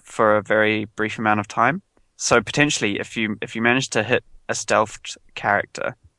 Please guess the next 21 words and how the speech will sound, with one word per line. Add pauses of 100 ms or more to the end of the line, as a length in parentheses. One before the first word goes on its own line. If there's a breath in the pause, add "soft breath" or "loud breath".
(140)
and
then,
so
you
can
see
them,
and
then
you
swing
in
the
same
direction
continuously,
and
they're
just
standing
there,